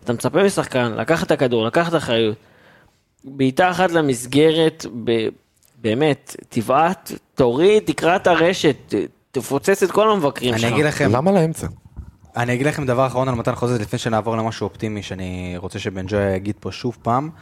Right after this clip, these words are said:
Speaker 2: אמ, אני ראיתי את המשחק מהבית, אוקיי? ראיתי בטלוויזיה. היה שם איזה קטע שהוא פרץ על הקו, ברח לו הכדור, והוא כבר איבד את הכדור,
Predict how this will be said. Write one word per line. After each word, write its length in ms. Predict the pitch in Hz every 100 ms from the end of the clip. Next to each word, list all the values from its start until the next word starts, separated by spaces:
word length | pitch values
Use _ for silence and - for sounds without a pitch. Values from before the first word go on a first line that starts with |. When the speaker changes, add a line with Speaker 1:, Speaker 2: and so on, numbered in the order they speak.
| - - _ _ -
Speaker 2:
אמ, 60 | 98 98 98 98 98 98 98 _ -
אני 200 | 113 139
ראיתי 200 | 135 131
את 80 | 131
המשחק 360 | 101 - 113 104
מהבית, 640 | 92 90 92 90 - - _ _
אוקיי? 280 | 92 98 107
ראיתי 200 | 98 95
בטלוויזיה. 640 | 92 95 98 113 113 101 90 _ _ _ _ -
היה 140 | 151
שם 200 | 165 190
איזה 200 | 151 113
קטע 280 | - 170 147
שהוא 220 | - 107 -
פרץ 380 | 101 127 135
על 80 | 98
הקו, 180 | 90 98 107 147 175 _ _ _ _ _ _ -
ברח 300 | 101 135 139
לו 100 | 127
הכדור, 520 | - 92 101 151 190 - _ - - -
והוא 140 | 120
כבר 120 | 139 143
איבד 220 | 143 156
את 120 | 147
הכדור, 520 | 113 101 107 135 156